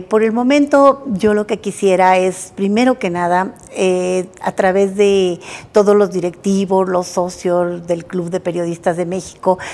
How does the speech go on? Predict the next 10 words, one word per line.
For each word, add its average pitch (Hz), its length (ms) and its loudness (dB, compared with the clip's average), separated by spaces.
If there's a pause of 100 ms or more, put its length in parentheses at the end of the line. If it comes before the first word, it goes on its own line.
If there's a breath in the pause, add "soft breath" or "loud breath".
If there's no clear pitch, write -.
que 202 140 4
me 214 100 4
han 220 140 2
encomendado 175 680 -4
esto, 175 360 -2
es 175 320 -4 (120)
dar 202 260 4
una 196 220 -4
felicitación, 180 1040 -6
pero 165 360 -6